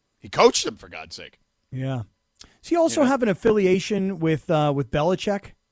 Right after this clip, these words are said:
Speaker 2: That sound right? Like
Speaker 1: No,
Speaker 2: Belichick?
Speaker 1: I think it's Parcells. It's Parcells and La Russa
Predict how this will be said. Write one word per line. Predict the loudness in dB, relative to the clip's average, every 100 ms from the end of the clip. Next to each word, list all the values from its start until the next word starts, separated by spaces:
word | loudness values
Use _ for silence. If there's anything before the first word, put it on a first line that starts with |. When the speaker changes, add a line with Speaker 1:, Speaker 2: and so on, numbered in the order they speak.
| _ _ _ _ _ _ _ _ _ _
Speaker 2:
That | -12
sound | -4 -2 0
right? | 0 -2 -2
Like | 0 4
Speaker 1:
No, | 6
Speaker 2:
Belichick? |
Speaker 1:
I | 6
think | 4 2
it's | 2 2
Parcells. | 0 -2 -2 -2 -6 -16
It's | -20 -10
Parcells | -8 -6 -2 -2 -2 -4
and | -8
La | -8
Russa | -6 -6 -8 -10 -12